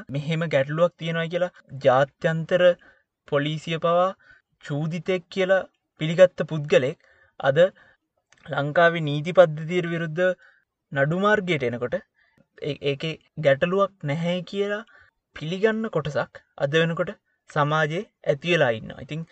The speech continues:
ඒ, ඒ, ඒ වටපිටාව හදලා දීලා තියෙන හන්ද තමයි යුද්ධේ විකුණන් කාපු මිනිස්සුන්ට පුළුවන් වෙලා තියෙන්නේ තමන්ගේ රැකියාව කරපු, තමන්ට තියෙන ජොබ් එක කරපු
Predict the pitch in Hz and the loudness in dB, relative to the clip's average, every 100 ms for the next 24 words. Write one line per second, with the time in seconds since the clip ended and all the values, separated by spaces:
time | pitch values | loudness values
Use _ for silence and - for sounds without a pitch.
0 | - _ - 139 147 143 147 143 _ _ | -20 _ -4 -2 0 0 -2 -4 _ _
1 | _ _ - 147 131 123 131 170 196 185 | _ _ -2 0 2 2 2 0 4 4
2 | 131 - - _ _ - 147 160 185 202 | 6 2 -2 _ _ -4 2 6 6 4
3 | 180 196 202 - 156 185 208 196 165 143 | 0 -2 -2 -2 -4 -2 -2 -2 -2 -4
4 | 120 - 190 _ _ _ _ _ _ _ | -4 -8 -12 _ _ _ _ _ _ _
5 | _ 151 135 139 139 175 175 - _ _ | _ -8 -6 -4 -2 0 -2 -8 _ _
6 | - 131 - 175 190 180 190 185 180 143 | -14 -10 -4 0 0 2 6 6 4 -4
7 | 147 180 - 190 143 117 - _ _ _ | -4 -4 -2 0 0 -2 -2 _ _ _
8 | _ - 156 170 220 226 180 139 123 123 | _ -10 -2 2 4 4 4 4 2 -6
9 | 117 131 214 _ _ _ _ - 127 151 | -8 -10 -12 _ _ _ _ -2 2 2
10 | 170 185 202 208 208 _ _ _ _ - | 0 -2 0 0 -4 _ _ _ _ -2
11 | 131 151 170 180 185 196 196 214 139 135 | 0 4 6 6 6 0 -2 0 0 0
12 | 156 165 175 185 160 131 135 143 180 196 | -2 -4 -4 -6 -2 -2 -2 -2 0 2
13 | 196 196 214 | 4 2 -2